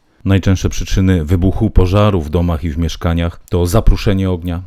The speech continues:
nieprawidłowa obsługa urządzeń służących do ogrzewania naszych mieszkań, pr-, nieprawidłowe działanie urządzeń grzewczych, a także nieszczelne, popękane przewody kominowe.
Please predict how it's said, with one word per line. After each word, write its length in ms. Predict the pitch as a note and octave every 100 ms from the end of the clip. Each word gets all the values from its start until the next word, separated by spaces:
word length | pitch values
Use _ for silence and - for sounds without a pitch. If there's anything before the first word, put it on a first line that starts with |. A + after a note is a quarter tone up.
| F2+
nieprawidłowa 760 | F#2+ E2+ F#2 E2+ F#2+ F#2+ F2+
obsługa 400 | F2+ - G#2 F#2
urządzeń 420 | F2+ F#2 G2+ F2+
służących 540 | F2+ G2+ F#2 A2+ A2+ F#2+
do 120 | F2+
ogrzewania 440 | F2 G2 G2+ F#2+
naszych 340 | F2+ F#2 G#2+ F#2
mieszkań, 480 | G2+ F#2+ - G2 G2+ - - - -
pr-, 120 | A#2+
nieprawidłowe 720 | A2 - G2+ F#2+ G2+ G2+ G2+ G2+
działanie 540 | F2 G#2+ G#2 G#2 G#2
urządzeń 460 | A2 G2 G2+ G2 G2
grzewczych, 520 | G2+ G2+ - A2 - - - -
a 120 | G2
także 560 | G#2+ G2 F2 G2 G2 F#2+
nieszczelne, 840 | F#2+ G2+ G#2+ - A2 G#2 G2 F2 F2 - _
popękane 600 | G#2+ - G#2+ G2 G2 F#2+
przewody 400 | - F2+ F2+ F2
kominowe. 560 | F2 E2+ E2 D2 E2